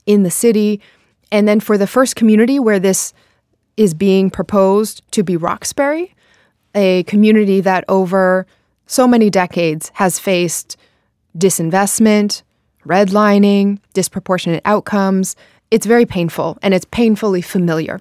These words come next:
I think, is what we heard most of all from residents on that Friday night, uh, listening session that, that, um, some of the local elected officials, Senator Miranda, Representative Tyler, and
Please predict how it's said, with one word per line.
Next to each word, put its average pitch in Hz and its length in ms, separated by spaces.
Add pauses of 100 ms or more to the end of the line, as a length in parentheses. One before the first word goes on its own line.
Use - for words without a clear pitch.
(100)
I 170 120
think, 170 220
is 165 120
what 175 200
we 180 100
heard 175 320
most 175 300
of 165 100
all 170 240
from 170 400
residents 170 540 (340)
on 180 220
that 170 220
Friday 170 380
night, 165 360 (340)
uh, 165 240
listening 185 380
session 165 460
that, 165 120 (140)
that, 156 320
um, 165 300
some 180 180
of 160 60
the 170 140
local 180 380
elected 170 380
officials, 165 440
Senator 170 320
Miranda, 170 600 (240)
Representative 165 420
Tyler, 170 600
and 165 300